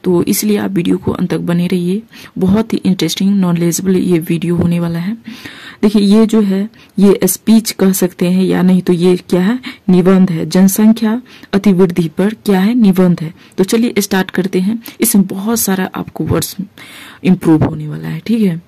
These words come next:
And video को अंत तक देखते रहिए। Population overgrowth, जनसंख्या अतिवृद्धि। Population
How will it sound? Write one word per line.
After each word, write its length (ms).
And 220
video 260
को 160
अंत 240
तक 80
देखते 280
रहिए। 260
Population 600
overgrowth, 800
जनसंख्या 880
अतिवृद्धि। 680
Population 580